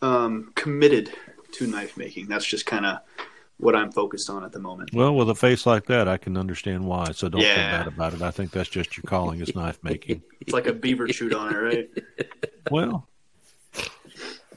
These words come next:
Speaker 2: I don't know. Your mo-, I'm sure, just like me, your mama, your mama thinks you're beautiful.
Speaker 1: She sure does.
Speaker 2: Hey, you're a good-looking guy. Especially, I like that. I'm digging that,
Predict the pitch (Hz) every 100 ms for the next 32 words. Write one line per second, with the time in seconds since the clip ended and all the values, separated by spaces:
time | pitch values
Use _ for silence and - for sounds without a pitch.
0 | - - - 120 95 160 - - - 233
1 | - 277 - 285 - 143 139 120 - 131
2 | 135 - 139 101 127 127 131 120 123 120
3 | 110 104 104 101 104 131 123 107 110 101
4 | 90 104 87 - 85 90 85 - 82 -
5 | - - - - - - 107 113 120 117
6 | 110 123 73 65 - - - 98 80 78
7 | 104 90 92 85 85 82 80 80 78 -
8 | 117 - 104 95 92 95 90 95 92 95
9 | 92 85